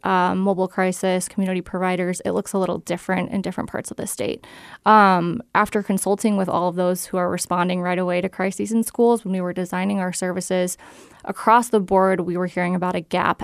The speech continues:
after that. So after that kind of one to three day period, there's a lot of support, a lot of hands on deck. Um, and then those people get pulled away either to the next crisis or to, you know, some other responsibilities.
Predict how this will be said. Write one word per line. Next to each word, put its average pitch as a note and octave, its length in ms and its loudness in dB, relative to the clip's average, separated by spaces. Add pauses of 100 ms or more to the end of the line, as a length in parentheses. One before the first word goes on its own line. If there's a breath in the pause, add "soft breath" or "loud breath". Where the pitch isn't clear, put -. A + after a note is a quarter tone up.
after - 340 -4
that. - 300 -6
So F3+ 340 2
after F#3 280 0
that F#3 180 2
kind F#3+ 180 -2
of F#3 80 -2
one F#3+ 220 0
to G#3 140 -4
three G3 240 -2
day G3 120 2
period, G3 460 0
there's F3+ 220 -2
a F#3 40 -2
lot G3 380 2
of G3+ 80 2
support, F#3 480 0
a F#3+ 60 0
lot F#3 200 0
of F#3 60 -2
hands F#3 260 -2
on F#3 180 -2
deck. F#3 340 -2 (340 loud breath)
Um, F#3+ 300 4
and G3+ 160 4
then F#3+ 480 2
those F#3+ 160 2
people G3+ 220 -4
get F#3 140 -2
pulled F#3+ 220 -2
away F3+ 220 2
either F3 240 -2
to - 120 -12
the F#3+ 80 -4
next F3+ 280 -4
crisis F#3 480 -2
or F3+ 180 -4
to, F#3 300 -4
you G3 80 -4
know, F#3 100 -6
some F#3+ 260 -2
other F3+ 200 0
responsibilities. F#3 920 -6